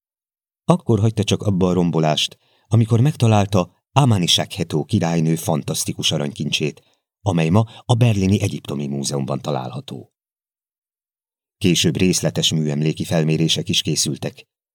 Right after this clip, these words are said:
Giuseppe Ferlini a halála előtt számtalan saját kezű rajzát és jegyzetét adományozta a Firenzei Egyiptológiai Intézetnek. A huszadik század elején végül,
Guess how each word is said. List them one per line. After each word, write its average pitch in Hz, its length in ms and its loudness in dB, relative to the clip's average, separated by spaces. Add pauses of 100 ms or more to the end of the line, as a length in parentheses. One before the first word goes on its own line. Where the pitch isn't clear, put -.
(480)
Giuseppe 156 420 2
Ferlini 123 460 4
a 80 60 0
halála 110 380 4
előtt 98 240 2
számtalan 85 560 2
saját 85 400 2
kezű 82 260 -2
rajzát 85 520 0
és 82 160 -2
jegyzetét 82 560 0
adományozta 82 720 0 (200)
a - 100 -2
Firenzei 104 580 2
Egyiptológiai 67 800 -6
Intézetnek. 64 800 -10 (1200)
A - 100 0
huszadik 104 400 2
század 85 360 2
elején 87 420 2
végül, 98 400 2